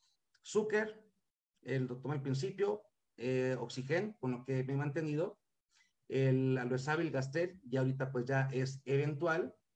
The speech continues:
Mm, ¿qué más, bueno, qué más tomé para bajar? Estuve tomando la malteada,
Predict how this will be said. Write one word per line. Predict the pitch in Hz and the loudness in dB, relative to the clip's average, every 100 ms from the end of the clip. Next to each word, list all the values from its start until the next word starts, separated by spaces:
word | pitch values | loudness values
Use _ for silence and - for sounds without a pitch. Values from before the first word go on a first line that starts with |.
| 220 _ 226 - _ 139 135 135 | -20 _ -20 -20 _ -8 -8 -6
Mm, | 147 147 147 147 139 | -4 0 0 0 -2
¿qué | 160 | -2
más, | 175 175 - | -2 -2 -6
bueno, | 147 143 | -2 -2
qué | 139 | 0
más | 170 165 | -2 -2
tomé | - 151 | -4 -6
para | 160 160 135 | -4 -4 -2
bajar? | 127 - 170 240 - _ _ _ _ - | -4 -2 -2 -2 -4 _ _ _ _ -12
Estuve | 127 135 165 | -12 -4 -2
tomando | 175 151 143 156 160 165 165 165 165 165 - _ _ _ _ | 0 0 0 0 -2 -2 0 0 2 0 -4 _ _ _ _
la | 135 147 | 0 2
malteada, | 139 135 151 156 220 240 | 2 2 2 2 2 -2